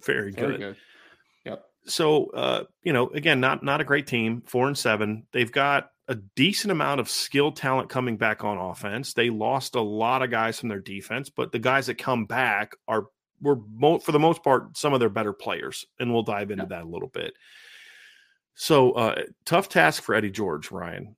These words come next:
Speaker 1: Very tough task for Eddie George. They have a, they've got a lot of transfers the last couple of years. That's just kind of the nature of that, but they also have had some guys transfer out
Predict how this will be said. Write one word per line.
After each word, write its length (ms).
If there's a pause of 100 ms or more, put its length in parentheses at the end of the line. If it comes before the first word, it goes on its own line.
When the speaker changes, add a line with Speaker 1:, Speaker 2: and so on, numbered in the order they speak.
Speaker 1:
Very 220
tough 240
task 300
for 100
Eddie 100
George. 460
They 140
have 180
a, 160
they've 160
got 140
a 40
lot 140
of 80
transfers 500
the 60
last 220
couple 260
of 60
years. 260
That's 220
just 180
kind 160
of 80
the 40
nature 360
of 140
that, 200
but 80
they 80
also 280
have 60
had 120
some 140
guys 260
transfer 480
out 240